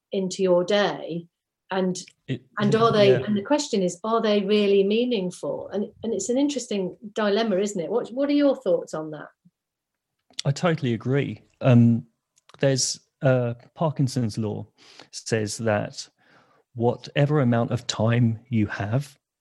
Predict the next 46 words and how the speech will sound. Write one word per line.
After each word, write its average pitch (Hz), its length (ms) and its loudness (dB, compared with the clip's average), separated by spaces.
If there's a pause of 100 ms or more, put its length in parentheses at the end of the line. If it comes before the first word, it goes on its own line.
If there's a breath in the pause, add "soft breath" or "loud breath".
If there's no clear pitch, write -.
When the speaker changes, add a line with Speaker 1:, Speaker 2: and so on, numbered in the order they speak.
(180)
Speaker 2:
is 113 140 -6
the 113 80 -6
time 113 300 -6
it 113 60 -10
will 113 80 -10
take 104 340 -8
to - 80 -8
do 104 140 -8
a 101 60 -8
task. - 460 -10 (600)
Um, 107 440 -6 (640 soft breath)
and, 123 220 0 (220)
uh, 139 100 -8 (140)
and 143 160 -2
I 131 80 -2
think 143 220 -6
that 147 220 -2
points 127 280 -2
to - 100 -6
the 123 60 -6
whole 120 240 -4
elastic-, 110 560 -10 (240)
elasticity 131 800 -6
of 117 140 -6
time 110 380 -6
and, 110 240 -4
and 113 120 -8
how 120 160 -6
much 120 220 -6
time 107 240 -6
we 107 80 -6
spend 110 400 -4
doing 104 300 -6
our 101 120 -10
work. 101 440 -12 (520 soft breath)
Um, 107 420 0 (500)
you 127 140 2
know, 107 200 0
way 123 320 2
back 123 300 2
before 117 320 4
we 107 140 4
were 104 140 6
all 104 180 2
super 107 340 0
connected - 500 -2